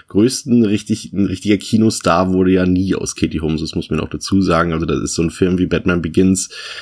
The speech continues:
äh, schon so das Größte in der Vita. Aber wie gesagt, Ende neunziger Jahre, äh, war sie durchaus ein Star, muss man ganz klar sagen, aber halt auch aufgrund der Popularität der Serien in den U S A, also Dawson's Creek.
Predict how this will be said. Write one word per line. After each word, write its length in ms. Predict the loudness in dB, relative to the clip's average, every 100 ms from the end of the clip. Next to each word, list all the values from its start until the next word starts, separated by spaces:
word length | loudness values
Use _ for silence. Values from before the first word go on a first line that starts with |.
| -18 -18
äh, 400 | -4 0 2 2 0 -6 -8
schon 340 | -4 2 2 2
so 200 | 2 2
das 280 | 0 -4
Größte 720 | -2 2 2 2 0 0 0 -4
in 160 | -4 -2
der 320 | -2 -2 -6
Vita. 480 | -8 -4 0 2 2
Aber 260 | 0 0
wie 60 | 2
gesagt, 220 | 0 0
Ende 140 | 0 2
neunziger 360 | 0 0 2
Jahre, 720 | 2 2 0 -2 -2 -2 -6 -2
äh, 40 |
war 120 | -2
sie 120 | 0
durchaus 420 | 0 0 0 -4 -2
ein 80 |
Star, 340 | -6 -2 0 2
muss 180 | 0 0
man 120 | -2
ganz 180 | -2 -2
klar 140 | 0
sagen, 340 | 2 0 0
aber 240 | 0 0 -2 -6 -16 -16 -2
halt 160 | 0
auch 180 | 2 -2
aufgrund 300 | -4 -2 0
der 80 | 0
Popularität 720 | 0 0 2 2 0 0 2
der 140 | 0 2
Serien 360 | 2 2 0
in 100 | -2
den 60 | -6
U 40 |
S 120 | -8 -8
A, 80 | -6
also 200 | -6 -6
Dawson's 420 | -10 -10 -10 -8
Creek. 280 | -8 -10